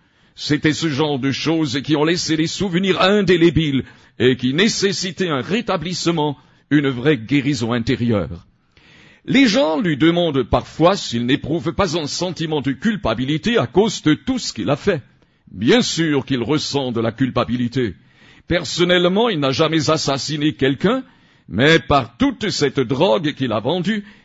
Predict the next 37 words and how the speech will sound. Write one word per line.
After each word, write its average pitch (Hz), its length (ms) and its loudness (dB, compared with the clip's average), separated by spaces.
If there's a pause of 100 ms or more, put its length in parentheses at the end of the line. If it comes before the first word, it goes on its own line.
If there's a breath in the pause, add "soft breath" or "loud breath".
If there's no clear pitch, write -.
il 98 200 -2
a 127 80 2
causé 160 580 4
des 147 160 0
dégâts 139 520 2
énormes. 92 540 -2 (380 soft breath)
Il 180 220 2
n'a 190 160 4
reculé 220 520 2
devant 220 320 2
rien 214 340 2
et 170 80 4
personne, 120 680 0 (300 soft breath)
et 117 220 6
il 170 140 2
s'est 185 240 -2
enrichi 208 560 -2
en 160 100 0
poussant 208 500 -2
d'autres 185 340 2
personnes 151 600 -2
dans 120 120 0
la 117 120 0
misère. 107 600 -6 (480 soft breath)
Aussi 185 520 2
Job 175 260 4
Rotmers 156 720 -4 (200 soft breath)
est-il 135 380 0
tellement 226 520 2
reconnaissant 175 680 0
envers 131 340 0
Dieu 170 300 0
du 139 140 0
fait - 440 0
qu'il 127 180 0
a 120 80 2
sauvé 175 640 2